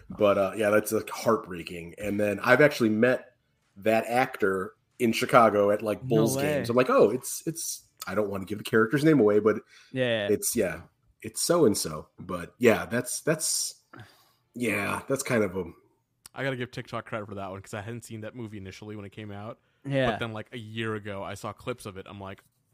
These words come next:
Speaker 3: "I need to watch this."
Speaker 1: <laughs>
Speaker 2: Yeah.
Speaker 3: Yeah.
Speaker 1: And I w-
Speaker 2: Keanu does a good job in it. Wait,
Speaker 1: Yeah.
Speaker 2: Ke-, Keanu, Keanu is Middle Eastern and Asian. I don't know if that one counts.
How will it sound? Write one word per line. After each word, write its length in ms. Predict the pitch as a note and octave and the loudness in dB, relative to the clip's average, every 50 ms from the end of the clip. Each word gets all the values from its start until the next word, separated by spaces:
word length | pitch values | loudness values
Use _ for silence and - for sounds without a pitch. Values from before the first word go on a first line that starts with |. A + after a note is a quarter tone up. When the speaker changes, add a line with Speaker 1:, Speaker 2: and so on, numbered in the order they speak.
| _ - | _ -18
Speaker 3:
"I 100 | F#2 F2+ F2 | -18 -16 -16
need 160 | E2+ E2+ - | -18 -20 -20
to 100 | - F#2 | -18 -18
watch 260 | E2 D#2+ E2 - - | -18 -18 -20 -20 -20
this." 320 | - - G2 - - - - - | -20 -20 -18 -18 -16 -14 -6 2
Speaker 1:
<laughs> 60 | - C3+ C3 C3 - - D#3 A3 E3 | 4 4 4 4 2 -2 -2 -2 0
Speaker 2:
Yeah. 840 | C#3 C3+ C3+ B2+ B2+ B2+ A#2+ A#2+ A#2 A#2 A2+ A2+ A2+ A2 G#2+ G2+ F#2+ - - | -2 -2 0 0 0 -2 -2 -2 -4 -4 -4 -6 -6 -8 -8 -10 -12 -14 -16
Speaker 3:
Yeah. 160 | - F#2+ D#2+ - | -16 -14 -8 0
Speaker 1:
And 100 | A2 A2+ | 4 8
I 100 | B2 C#3+ | 10 12
w- 240 | D3+ F#3+ A3 B3 A3+ | 12 12 12 10 8
Speaker 2:
Keanu 40 | |
does 180 | G3 F#3+ E3 C3+ | 8 8 6 4
a 60 | C#3+ | 0
good 160 | A#2+ C#3 B2+ | -2 -2 -2
job 280 | - C3+ B2 A#2+ A#2+ A2 | -2 0 -2 -2 -2 -4
in 100 | A2+ A2 | -6 -8
it. 120 | G2+ G2 - _ _ _ _ _ _ _ - - G#3 G3 | -10 -12 -14 _ _ _ _ _ _ _ -18 -6 4 8
Wait, 140 | C#4+ E4+ | 8 8
Speaker 1:
Yeah. 100 | D#4+ - | 8 6
Speaker 2:
Ke-, 260 | - - G#3+ A#3+ - - | 2 4 4 4 4 2
Keanu, 760 | - G3+ G3+ G3 G3+ B3+ E4 F4 D4 G#3+ E3+ C#3+ A#2+ - _ _ | 6 10 12 12 12 10 12 12 12 12 10 6 2 0 _ _
Keanu 600 | - - E3 E3 F3 F#3+ A#3 C#4 D4 B3+ G#3+ F#3 | -8 -4 -2 -2 0 -2 0 0 2 4 4 4
is 140 | D3+ D#3+ C#3+ | 2 0 0
Middle 260 | C#3+ D#3+ F#3+ F3+ D#3+ | 2 2 2 4 4
Eastern 380 | E3+ G3 G3 - - G#3 F#3 E3+ | 2 0 -2 -2 0 2 2 2
and 140 | D3 C3 - - | 2 0 0 0
Asian. 440 | D#3+ A3 A3 F#3+ C#3 F#2+ F2 F2 _ _ _ _ - | 0 0 0 -2 -4 -6 -10 -14 _ _ _ _ -6
I 100 | - - | -2 0
don't 120 | A#3+ C#4 C4+ | 2 4 4
know 60 | G#3 | 4
if 60 | E3+ | 4
that 120 | E3 F3 E3 | 4 4 4
one 100 | E3 D#3+ | 4 2
counts. 540 | - - G3+ A#3+ A#3+ - - - - - | 2 0 2 2 2 0 -2 -8 -18 -18